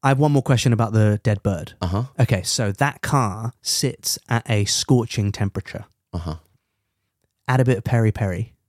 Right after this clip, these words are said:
Speaker 2: Mm-hmm.
Speaker 1: Could they have eaten the bird?
Speaker 2: Probably.
Speaker 1: Right?
Speaker 2: Yeah, like
Speaker 1: I think they, as punishment for Checo finishing sixth, Horner yanks it out of the duct and goes, "Do you want a seat next year, Checo?"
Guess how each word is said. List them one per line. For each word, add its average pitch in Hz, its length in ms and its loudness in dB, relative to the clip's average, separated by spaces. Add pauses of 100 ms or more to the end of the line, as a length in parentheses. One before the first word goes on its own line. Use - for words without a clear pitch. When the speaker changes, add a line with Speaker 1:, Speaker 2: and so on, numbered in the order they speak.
(120)
Speaker 2:
Mm-hmm. 85 300 -6 (1040)
Speaker 1:
Could 135 200 2
they 123 120 2
have 113 100 0
eaten 110 220 2
the 104 60 2
bird? 90 320 -4 (1700)
Speaker 2:
Probably. 92 540 -4 (240)
Speaker 1:
Right? 135 240 2 (360)
Speaker 2:
Yeah, 120 340 -8 (180)
like 85 380 -6
Speaker 1:
I 127 100 2
think 156 200 0
they, 135 220 2
as 131 160 2
punishment 135 520 2
for 113 60 -8
Checo 120 380 2
finishing 110 360 0
sixth, - 480 -8 (200)
Horner 107 460 0 (540)
yanks 113 320 0
it - 20 -4
out 107 160 0
of 95 60 -4
the 101 80 -2
duct - 440 -6
and 107 120 0
goes, 107 240 2
"Do - 100 -8
you 127 40 4
want 120 100 4
a 113 40 2
seat 120 220 -2
next 107 240 -8
year, - 100 -6
Checo?" - 380 -10